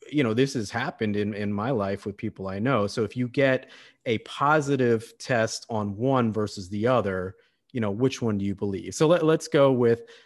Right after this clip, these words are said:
let's say you got, you tested negative on the rapid test, right? But then a day or so later, you, if you're lucky, or,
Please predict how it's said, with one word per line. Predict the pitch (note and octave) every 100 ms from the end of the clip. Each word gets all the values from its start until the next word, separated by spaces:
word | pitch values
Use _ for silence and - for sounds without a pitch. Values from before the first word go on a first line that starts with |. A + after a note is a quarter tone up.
| _
let's | C3 C3
say | E3+
you | C#3+ C3+
got, | B2+ B2 G#2+
you | C#3 A#2+
tested | A#2 C#3 - A2
negative | A#2 D3 C3 A#2
on | A2+
the | G#2+
rapid | G#2 D3+ C#3 F#2+
test, | - F2+ A2 -
right? | G#2+ A2 A2+
But | A#2+
then | A2 G#2+
a |
day | G2 A#2
or | A2+
so | A2 - G#2
later, | G#2+ A2 G#2+
you, | G2+ - _ _ _ _
if | - F#2+
you're | F2+
lucky, | F2 G#2+ - E2+ F#2 -
or, | G#2+ G2+ G#2